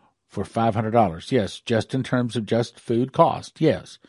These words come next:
Now, you gotta have the machines package to do it. So total, we're in the ballpark around two thousand dollars. That's about a thousand bucks a year. Now, compare that. Most of the other places out there offering long-term storage food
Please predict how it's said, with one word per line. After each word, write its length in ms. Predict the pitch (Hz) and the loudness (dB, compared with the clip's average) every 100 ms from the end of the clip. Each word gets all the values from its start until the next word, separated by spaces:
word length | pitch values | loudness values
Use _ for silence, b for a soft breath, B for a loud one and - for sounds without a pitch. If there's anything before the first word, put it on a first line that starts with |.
| b b | b b
Now, 80 | 87 | -10
you 100 | 95 | -6
gotta 220 | 123 123 | -4 0
have 140 | 123 143 | 0 0
the 80 | |
machines 380 | 139 - 202 160 | 0 2 2 2
package 440 | - 107 - 117 - | 2 2 0 -8 -8
to 100 | 143 | 0
do 200 | 170 110 | 2 2
it. 160 | 139 - B B _ | 0 -6 B B _
So 320 | - 123 131 | -4 -2 -4
total, 560 | - 180 190 185 175 | 0 4 6 6 4
we're 680 | 180 180 180 180 185 185 190 | 2 -2 0 2 4 4 4
in 100 | 190 | 2
the 80 | 180 | 4
ballpark 420 | 175 160 165 156 | 4 4 2 2
around 300 | 151 151 151 | 0 -2 0
two 120 | 165 | 0
thousand 400 | 147 143 139 139 | 2 2 2 2
dollars. 400 | 127 117 117 113 B B - | 2 4 2 0 B B -4
That's 140 | 143 | -4
about 220 | 147 131 | 0 0
a 20 | - | 2
thousand 320 | 135 123 120 | 2 2 4
bucks 240 | 123 - | 2 2
a 60 | 117 | -2
year. 240 | 131 92 | -2 -2
Now, 160 | 131 143 | -2 -2
compare 500 | - 123 - 202 208 | -4 -10 -6 -2 0
that. 280 | 127 110 - _ B B B B B | 0 0 -2 _ B B B B B
Most 360 | 120 196 196 202 | 2 4 4 0
of 80 | |
the 140 | 170 165 | 0 0
other 160 | 151 | 0
places 440 | 123 147 151 156 127 | -2 0 2 2 2
out 180 | 131 135 | 2 2
there 180 | 131 | 0
offering 340 | 127 127 127 117 | 2 2 2 0
long-term 460 | 120 127 - 117 | 0 0 -2 -6
storage 400 | - 120 110 101 | -6 -2 0 -2
food 400 | 92 104 104 101 | -2 2 2 0